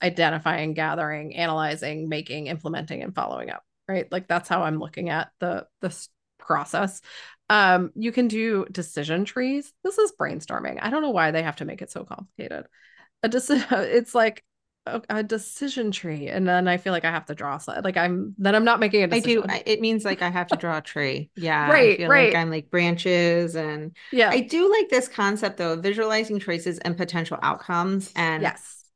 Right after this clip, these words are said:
Speaker 2: I've been seeing a lot in my <laughs> Instagram feed somehow about, you know,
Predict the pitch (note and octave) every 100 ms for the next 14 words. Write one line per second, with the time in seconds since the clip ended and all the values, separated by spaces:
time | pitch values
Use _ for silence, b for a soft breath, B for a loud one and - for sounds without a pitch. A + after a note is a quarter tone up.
0 | _ F#3 G#3 B3 D4+ E4 - G#3+ G#3+ G#3
1 | G3 F3 - F3 D#3+ D3+ D#3 D3+ - E3+
2 | E3 - G3+ F#3 - G3+ E3 D#3 D#3 D#3
3 | D3 D3 D3 B B B - - D#3 D#3+
4 | D3 C#3 C#3 - D#3 E3 D#3 D3+ E3+ -
5 | _ _ F#3 F3+ D#3+ D3+